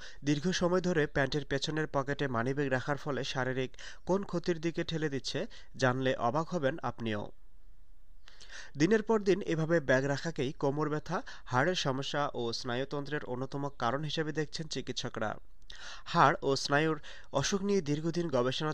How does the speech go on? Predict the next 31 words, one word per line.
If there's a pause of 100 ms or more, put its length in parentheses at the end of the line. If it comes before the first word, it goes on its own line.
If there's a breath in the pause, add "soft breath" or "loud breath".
চালানো (200)
দেশ
বিদেশের
নানা
সংস্থাই (140)
এই
শঙ্কা
প্রকাশ (100)
করেছেন। (880 loud breath)
আমেরিকান (120)
ইনস্টিটিউট (180)
অব (260)
হেলথ
সায়েন্সের (100)
গবেষকরাও (360 loud breath)
ছেলেদের (380 loud breath)
নানা (100)
হাড়ের
সমস্যা (200)
এবং (300)
পায়ে (140)
বা (300)
কোমরের
বাতের
ব্যথার
জন্য (160)
এই
স্বভাবকেই (120)
অনেকাংশে (180)
দায়ী
করেছেন।